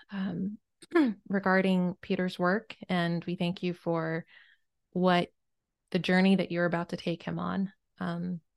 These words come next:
right now, we lift up the second question to you, uh, which is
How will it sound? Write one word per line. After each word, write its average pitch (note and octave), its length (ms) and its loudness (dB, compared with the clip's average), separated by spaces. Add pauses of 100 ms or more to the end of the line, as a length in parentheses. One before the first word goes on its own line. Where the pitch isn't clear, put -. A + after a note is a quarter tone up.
(420)
right A3 140 2
now, A3+ 140 4
we A3 80 4
lift G3+ 200 0
up G3 100 0
the F#3+ 80 -6
second F3+ 320 -2
question F3 460 -6
to - 180 -10
you, E3+ 500 -2
uh, F3 240 -2
which G3 300 -6
is F#3 320 -2